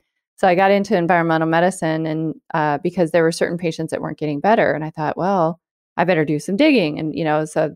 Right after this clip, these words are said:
it went to environmental medicine as a specialty. And the people from that, that didn't get better, I learned about Lyme disease 'cause we're also third in the nation for cases of Lyme.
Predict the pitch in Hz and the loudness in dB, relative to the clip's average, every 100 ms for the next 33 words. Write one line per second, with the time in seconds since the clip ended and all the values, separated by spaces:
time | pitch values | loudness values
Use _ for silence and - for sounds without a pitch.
0 | - 165 165 - 180 160 160 156 156 151 | -6 -4 -4 -4 -4 0 2 2 0 0
1 | 160 226 226 233 220 220 220 - 175 180 | 2 2 2 0 0 0 -2 -4 -6 -6
2 | 165 170 165 - 160 165 165 _ _ _ | -4 -4 -4 -4 0 0 -2 _ _ _
3 | _ _ - 165 165 190 180 175 165 160 | _ _ -6 -4 -2 -2 0 0 -2 -2
4 | 160 214 220 196 180 180 175 - 170 165 | 2 4 2 0 -2 0 0 0 2 4
5 | 170 165 170 - _ - 165 165 151 151 | 4 4 2 -4 _ -8 -4 -2 0 0
6 | 143 240 294 294 285 285 320 - 180 175 | 2 2 4 4 2 2 0 -2 -2 2
7 | 165 175 170 - 170 165 165 165 160 170 | 2 0 -6 -2 0 0 0 -4 -6 -8
8 | - 175 165 - 170 214 - 160 156 - | -8 -8 -8 -8 -8 -8 -4 -4 -4 -6
9 | 156 - 170 156 151 156 156 170 285 | -10 -10 -12 -8 -6 -4 -4 -2 -4